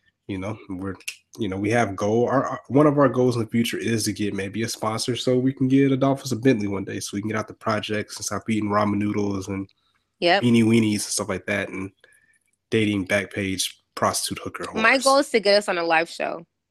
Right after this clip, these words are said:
Speaker 2: That's, I can't wait for that.
Speaker 1: Uh, I'll, we're gonna talk about that.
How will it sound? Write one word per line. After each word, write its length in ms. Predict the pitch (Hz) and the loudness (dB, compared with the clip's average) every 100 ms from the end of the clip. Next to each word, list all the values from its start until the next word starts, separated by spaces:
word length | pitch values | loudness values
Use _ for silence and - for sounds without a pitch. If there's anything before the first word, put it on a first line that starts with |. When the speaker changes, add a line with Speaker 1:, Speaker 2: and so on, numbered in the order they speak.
| - | 0
Speaker 2:
That's, 240 | 180 180 - | 0 0 -4
I 120 | - | -4
can't 240 | 185 196 170 | -2 -2 -2
wait 160 | 156 | -4
for 120 | - 156 | -8 -6
that. 220 | - 78 _ _ _ _ _ _ _ - - - - - - | -6 -8 _ _ _ _ _ _ _ -18 -18 -18 -18 -12 0
Speaker 1:
Uh, 80 | |
I'll, 680 | 143 180 180 143 156 170 151 - - - - - | 4 4 4 4 2 0 -4 -12 -18 -20 -16 -10
we're 200 | 101 127 | -2 2
gonna 100 | 165 | 2
talk 260 | - 156 131 | 4 2 4
about 260 | 120 107 | 4 2
that. 60 | 120 | 4